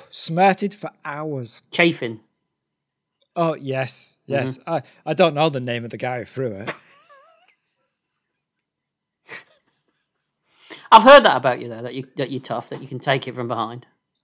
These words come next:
Speaker 1: Uh, yeah, yeah, yeah, yeah,
Speaker 2: Mm,
Speaker 1: yeah,
Speaker 2: yeah.
Speaker 1: yeah. Take, I take a pineapple grenade from behind.
Speaker 2: Okay.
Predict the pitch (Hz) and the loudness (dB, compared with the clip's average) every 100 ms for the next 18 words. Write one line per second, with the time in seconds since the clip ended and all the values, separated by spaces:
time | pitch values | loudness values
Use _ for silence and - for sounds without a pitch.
0 | _ _ _ _ _ 165 165 170 170 123 | _ _ _ _ _ -8 0 4 6 4
1 | 143 147 139 135 131 123 113 - 135 117 | 2 2 2 0 0 -4 -10 -10 -10 -10
2 | 127 123 135 110 _ _ _ _ 135 139 | -12 -10 -10 -12 _ _ _ _ -12 -12
3 | - 143 - 151 117 - 135 127 127 117 | -12 -14 -8 -8 -10 -12 -10 -10 -12 -14
4 | 113 113 120 - _ _ _ _ _ _ | -12 -10 -12 -14 _ _ _ _ _ _
5 | _ _ _ _ _ _ _ _ _ _ | _ _ _ _ _ _ _ _ _ _
6 | _ _ _ _ _ _ _ _ - 147 | _ _ _ _ _ _ _ _ -8 -6
7 | 131 104 104 - 226 _ - 220 220 175 | -6 -12 -18 -20 -20 _ -20 -4 2 2